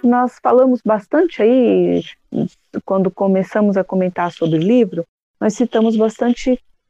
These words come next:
assim, dados, né, ou falamos bastante sobre a questão da, da missão dos pais, eh, da pat-, o que é, né, ser um pai, o Serginho até já falou algumas coisas aí bem legais, e hoje, no es-,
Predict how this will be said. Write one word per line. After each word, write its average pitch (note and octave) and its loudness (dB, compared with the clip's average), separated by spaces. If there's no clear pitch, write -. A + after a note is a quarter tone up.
assim, G3+ -2
dados, F#3 0
né, G#3+ 0
ou F#3+ 2
falamos A3 2
bastante G#3 -2
sobre A3+ 2
a A3+ 0
questão G#3+ -2
da, F#3 0
da A3+ 0
missão G3 -2
dos - -10
pais, F#3+ 0
eh, F3+ 2
da E3+ -2
pat-, - -8
o G#3 -2
que B3 0
é, A#3+ 0
né, A3 0
ser A3 -2
um F#3 -2
pai, A3 -2
o G3 -4
Serginho F#3+ -2
até F#3+ -2
já F3+ -2
falou F3+ 0
algumas F3 -2
coisas E3 -2
aí E3 2
bem F3+ 0
legais, F#3+ -2
e D4+ 2
hoje, B3+ 4
no G3+ 4
es-, G3 -6